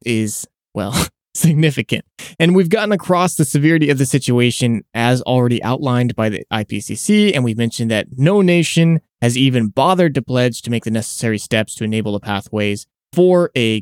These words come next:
good case scenario in the report. So it's, it's bad already, and we already need dramatic change. But that brings us to the question, what did they leave out,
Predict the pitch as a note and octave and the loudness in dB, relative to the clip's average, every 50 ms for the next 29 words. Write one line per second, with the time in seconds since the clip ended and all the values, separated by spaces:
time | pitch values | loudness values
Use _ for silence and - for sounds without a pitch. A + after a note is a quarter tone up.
0 | - - C#3 C3 A#2 - - B2 A2+ A#2+ A2 - - - - _ - - - A#2+ | -4 -2 -2 -2 -2 -2 -2 0 0 0 0 -4 -8 -16 -18 _ -16 -10 -4 0
1 | C3 D3+ D#3 D#3 D3+ D3 C#3+ C#3+ C#3 C3+ - _ _ - C3 C#3+ C#3+ C3+ A#2+ - | 2 2 4 4 4 4 4 2 0 -2 -4 _ _ -4 0 0 0 0 0 0
2 | C#3 C3+ C3 B2+ - - E3+ D#3 D3+ - - F3+ - - - - - G#3+ - - | 0 -2 -2 -2 -2 -2 0 0 0 -2 -6 -8 -10 -12 -8 -4 -2 -2 0 0
3 | - B3 C#4 C#4+ C4+ A#3+ F#3+ G3 G#3+ E3+ G#2 - _ _ _ _ _ - - E3 | 0 2 2 4 4 2 2 2 0 0 -2 -4 _ _ _ _ _ -2 2 2
4 | G3+ C4 C#4 B3 A#3+ A#3 B3+ A#3+ A#3+ G#3+ F#3+ G3 G#3+ F#3+ D3+ D3+ C#3 C#3 C#3 C#3 | 4 4 4 4 2 2 2 2 4 4 4 4 2 2 0 0 0 2 2 0
5 | C#3 B2+ - - C3 B2 B2 B2+ B2+ - - - _ _ _ - D#3+ D#3+ E3+ G3+ | 0 -2 -2 -2 0 0 2 0 -2 -4 -6 -12 _ _ _ -2 0 0 2 0
6 | G#3 G#3 G3 G3+ F#3+ E3 E3 D3 C#3+ C#3 - C3+ B2+ - - C#3 B2+ B2 B2 - | 2 2 2 2 2 2 0 0 0 0 0 0 -2 0 -2 -2 -2 -2 -4 -8
7 | _ _ _ _ _ - D#3+ G3+ A#3 A#3 B3 B3 A3+ A#3 A#3+ G#3 D3+ B2 A#2+ B2 | _ _ _ _ _ -2 -2 -2 0 2 2 4 4 4 4 4 2 2 0 0
8 | C#3+ - | -2 -4